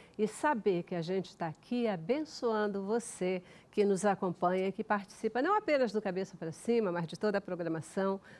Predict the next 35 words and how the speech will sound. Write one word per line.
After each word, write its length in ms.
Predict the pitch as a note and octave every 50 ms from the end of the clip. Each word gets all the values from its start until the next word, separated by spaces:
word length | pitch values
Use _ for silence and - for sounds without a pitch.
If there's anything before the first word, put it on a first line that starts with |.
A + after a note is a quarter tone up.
| - -
da 120 | - A3+ A#3
Rede 300 | F#3 F#3+ G3+ F#3 E3 F3
Boas 240 | E3 F3 E3+ D#3
Novas 360 | E3 F3 E3+ E3 D#3+ D#3+ E3 D3+
de 100 | E3 D#3
televisão. 600 | - F3 D#3 D#3+ D#3 D3+ D#3+ - D#3 - - -
Muitíssimo 460 | E3 F3 D#3+ - G#3 - - - G#3
obrigada 420 | G3 F#3+ G3 F3+ F#3+ F#3+ F#3+ F#3+ F#3
também 640 | - - C4 C4 A#3+ G3+ D#3 F#3 F#3+ F#3+ F#3+ G3 - - - - - - -
a 80 | -
você, 640 | G#3+ F#3+ C#4+ D#4+ D#4 D#4+ - - - F#3 F3 D#3 C#3+ - - - - - - _ _ _ _ _ - -
querido 380 | - A#3+ A#3+ A#3 B3 A#3+ F#3+ G3
semeador 480 | - - G3 F#3+ F#3 F3 E3+ F#3 F#3
de 100 | E3+ F3
boas 260 | E3+ E3+ F3 E3+ D#3+
novas, 480 | F3+ F3+ F3+ F#3+ G3 F#3+ F#3 G3 - -
que 120 | - G3+
tem 180 | F#3+ - G3+ F#3+
tido 220 | F3+ - G3 F#3
a 40 | F#3+
visão 320 | F3+ E3+ F3 E3 - G3+ G3+
correta 540 | - C4+ B3 A#3+ C#4 C4+ B3+ - - F3 - - - - - -
daquilo 440 | - B3 A#3+ A3+ - - C#4+ B3+ A#3
que 80 | G#3+ -
a 60 | F#3+
gente 240 | D#3+ F#3+ F#3 F3 -
faz 340 | - - F3+ F3+ F3+ D#3+ -
nessa 560 | F#3 F3+ F#3+ G#3 G#3+ G#3+ G3+ - - - E3+
televisão. 680 | D3+ F#3 E3+ D#3+ D#3+ D3 F3 E3+ C3+ D#3 D#3+ D3 C3 - - - - - - - _
A 20 | -
gente 260 | E3 F3 F3 - -
tá 120 | - G#3
aqui 340 | G#3+ G#3 - - - F#3 G3
pra 220 | - - F#3+ F#3 F3
divulgar 960 | E3 - - G3+ A3+ A#3+ B3 A3+ - B3 A#3+ A3+ F#3+ F3 D#3+ D3+ C#3+ - -